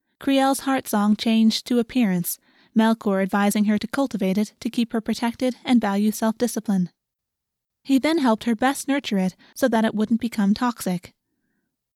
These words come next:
Aleth became her personal attendant, helping her understand long-term investments, fashion choices, how to generate income and wealth, how to hire underface servants who were unable to teleport and whose families could not easily track them,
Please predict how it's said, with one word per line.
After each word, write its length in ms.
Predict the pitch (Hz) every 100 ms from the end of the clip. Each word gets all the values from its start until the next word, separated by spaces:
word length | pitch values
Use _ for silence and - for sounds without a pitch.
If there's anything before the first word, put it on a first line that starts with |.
| -
Aleth 420 | 285 220 214 -
became 300 | 233 240 233
her 100 | 247
personal 480 | - 233 - 247 247
attendant, 520 | - 262 202 180 - _ _ -
helping 240 | 247 240
her 180 | 220 226
understand 560 | 220 220 - 226 226 -
long-term 480 | 220 226 226 226 220
investments, 680 | 220 208 202 214 226 - - _
fashion 460 | _ 262 240 - 202
choices, 500 | 202 202 190 226 - _ _ _ -
how 120 | 247
to 100 | 240
generate 400 | 233 240 233 233
income 460 | - 269 - 196 185
and 140 | - 226
wealth, 340 | 220 190 170 - _ _ _ _ -
how 140 | 233
to 140 | 240
hire 300 | 214 233 233 254
underface 440 | 277 254 220 202
servants 420 | - 190 190 185
who 140 | - 247
were 100 | 240
unable 320 | 247 247 254
to 140 | 262
teleport 560 | 254 269 254 - 190 175 _ - -
and 140 | 247
whose 180 | 262 -
families 560 | 277 269 220 202 208
could 160 | - 233
not 220 | 226 220
easily 380 | - 226 226 233
track 340 | 220 262 247 -
them, 240 | 190 180